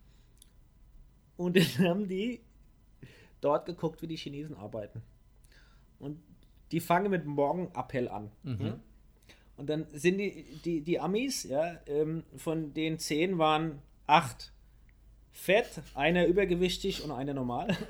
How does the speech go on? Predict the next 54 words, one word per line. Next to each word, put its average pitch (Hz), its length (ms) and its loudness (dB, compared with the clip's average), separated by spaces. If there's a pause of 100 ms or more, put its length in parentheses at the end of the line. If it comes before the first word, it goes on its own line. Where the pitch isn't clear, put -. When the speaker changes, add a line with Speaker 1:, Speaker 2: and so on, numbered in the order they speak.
Speaker 2:
Okay. 131 300 -2 (320)
Speaker 1:
<laughs> 262 360 -6
Die 147 140 4
haben 180 200 4
diese 175 200 0
Schutzwesten, 170 920 0
ja, 180 160 4
bei 175 160 2
der 160 100 4
Begehung, 165 640 2
äh, 147 400 0
ähm, 151 260 -2 (680)
in 151 120 -2
der 135 120 6
Werkhalle, 151 420 2
die 143 140 0
Schutzwesten, 180 640 -2
die 147 140 -4
haben, 147 280 -4
äh, 139 180 -2
äh, 151 360 -6
die 135 200 -4
haben 143 100 -2
den 143 120 -2
meisten 135 320 0
gar 143 120 2
nicht 143 100 -4
gepasst. - 380 -2
Der - 80 -2
eine 147 140 -2
hat 170 80 2
die 170 80 -2
gar 131 100 0
nicht 135 140 -4
zugekriegt. - 520 -8
Speaker 2:
<laughs> - 60 -20 (600)
Speaker 1:
Das, 143 160 -2
das 160 160 -2
sah 156 120 6
schon 185 220 2
zum 175 140 -2
Schießen 202 360 -2
aus, 175 220 0
die 185 140 -6
ganzen 208 380 2 (120)
Speaker 2:
Also 147 260 6
bis 143 140 4
Speaker 1:
drahtischen 214 80 -2
Speaker 2:
über 160 60 4
den - 20 -2
Speaker 1:
Chinesen, 135 220 2
Speaker 2:
Bauchnabel 117 560 4
Speaker 1:
ja, 190 160 2
Speaker 2:
kurz. - 340 -2